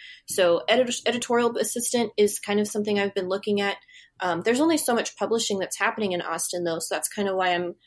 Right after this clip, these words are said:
"Okay, well, if I'm not getting the industry that I want, let's look at roles that I want in industries that do exist here." You know what I mean?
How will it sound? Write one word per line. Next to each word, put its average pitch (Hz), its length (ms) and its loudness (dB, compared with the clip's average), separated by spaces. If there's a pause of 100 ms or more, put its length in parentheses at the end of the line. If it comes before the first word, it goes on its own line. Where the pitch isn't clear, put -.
(140)
"Okay, 226 240 4
well, 202 180 6
if 208 160 0
I'm 208 120 2
not 220 220 0
getting 202 240 2
the 175 140 -2
industry 220 420 2
that 180 140 -2
I 165 100 0
want, 156 300 -6
let's 202 200 0
look 220 120 -2
at 196 160 0
roles 180 540 0 (180)
that 180 200 2
I 180 100 6
want 170 400 0
in 185 140 0
industries 170 520 -2
that - 180 -4
do 226 120 2
exist - 420 -2
here." - 260 -10
You 185 120 -4
know 165 80 -2
what 160 40 -2
I 151 40 -2
mean? 180 180 -4